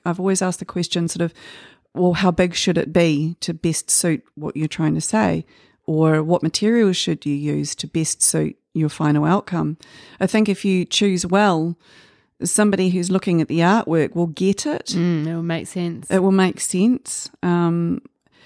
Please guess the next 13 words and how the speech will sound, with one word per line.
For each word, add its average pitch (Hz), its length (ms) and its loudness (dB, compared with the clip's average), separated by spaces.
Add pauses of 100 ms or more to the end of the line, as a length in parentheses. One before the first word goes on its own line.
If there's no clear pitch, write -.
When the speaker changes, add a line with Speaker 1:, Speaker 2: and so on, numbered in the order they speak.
(100)
Speaker 1:
so 190 720 4 (760)
that's 185 280 2
been 226 160 4
quite 196 240 0
important 170 580 0
to - 80 0
me 165 200 4
to - 400 0 (300)
look 170 260 -2
carefully 160 760 0 (260)
at 156 220 2
my 147 120 2
materials. 143 800 -2